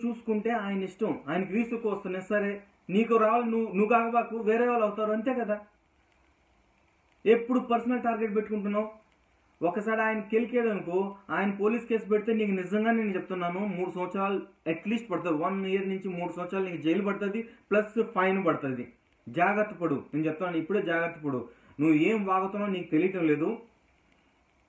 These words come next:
జాగ్రత్త పడితే నువ్వు సర్-, సర్దిద్దుకుంటావు. లేకపోతే నువ్వు నీ పో-, ఇదే నీ గురించి ఎవడ-, ఇదే ప్రతి ఒక్కడు వాడి గురించి వాడు గొప్పగా చెప్పుకుంటాడు.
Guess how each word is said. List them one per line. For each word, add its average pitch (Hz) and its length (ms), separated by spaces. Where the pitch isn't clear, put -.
జాగ్రత్త 196 500
పడితే 190 200
నువ్వు 220 160
సర్-, 185 160
సర్దిద్దుకుంటావు. 165 880
లేకపోతే 208 540
నువ్వు 190 280
నీ 202 680
పో-, 185 240
ఇదే 180 280
నీ 180 240
గురించి 208 460
ఎవడ-, 185 460
ఇదే 185 200
ప్రతి 202 300
ఒక్కడు 190 360
వాడి 185 380
గురించి 185 280
వాడు 165 140
గొప్పగా 160 500
చెప్పుకుంటాడు. 135 540